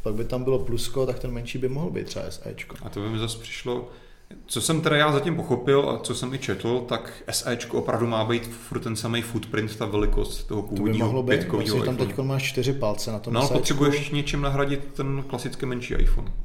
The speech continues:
Speaker 1: Tam máš X-ko, desítku. Tam ten rozdíl na tom footprintu je fakt minimální oproti normálnímu iPhoneu.
Speaker 2: No, OK.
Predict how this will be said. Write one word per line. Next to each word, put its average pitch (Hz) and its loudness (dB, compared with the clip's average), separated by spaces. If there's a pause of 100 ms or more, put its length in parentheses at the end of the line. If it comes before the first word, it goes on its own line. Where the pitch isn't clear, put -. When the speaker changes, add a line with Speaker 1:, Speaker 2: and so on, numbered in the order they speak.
(100)
Speaker 1:
Tam 113 -4
máš 131 -4
X-ko, - -10 (220)
desítku. 110 -10 (680)
Tam 113 -4
ten 147 0
rozdíl 143 2
na 143 4
tom 151 0
footprintu 151 -2
je 156 2
fakt 151 -6
minimální 104 -4
oproti 107 -8
normálnímu 101 -2
iPhoneu. 170 -2 (160)
Speaker 2:
No, 175 0 (100)
OK. - 0